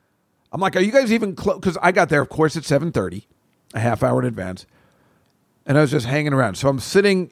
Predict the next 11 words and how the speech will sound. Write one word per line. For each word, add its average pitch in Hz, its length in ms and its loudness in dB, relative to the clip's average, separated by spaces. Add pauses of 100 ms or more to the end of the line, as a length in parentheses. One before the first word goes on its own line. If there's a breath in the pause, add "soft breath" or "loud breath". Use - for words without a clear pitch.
in 170 200 -2
this 165 160 -2
parking 151 420 0
lot, 113 320 -6
and 135 120 -6
the 147 80 0
weather 175 420 2
changed. 92 680 -8 (540)
It 120 120 -10
got 123 240 -4
overcast 156 760 2